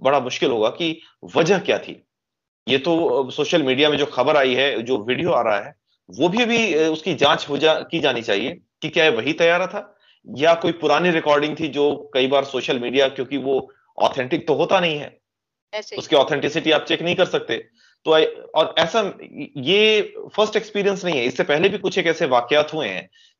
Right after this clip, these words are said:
Speaker 1: जब कुछ पुराने कै-, उससे रिलेटेड कुछ वीडियोज़,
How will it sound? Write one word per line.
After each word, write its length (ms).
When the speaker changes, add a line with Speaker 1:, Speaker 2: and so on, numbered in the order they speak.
Speaker 1:
जब 140
कुछ 140
पुराने 720
कै-, 260
उससे 220
रिलेटेड 400
कुछ 180
वीडियोज़, 440